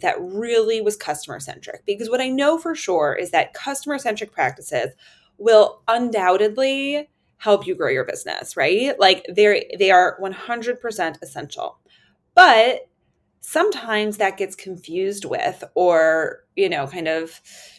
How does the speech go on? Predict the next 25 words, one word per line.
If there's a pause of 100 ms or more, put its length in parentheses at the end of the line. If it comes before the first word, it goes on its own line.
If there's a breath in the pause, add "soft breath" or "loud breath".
transformed
into
this
idea
that
we
need
to
overextend
for
our
customers
and
our
clients
all
the
time. (840 loud breath)
And (100)
I
will
tell
you
right
now,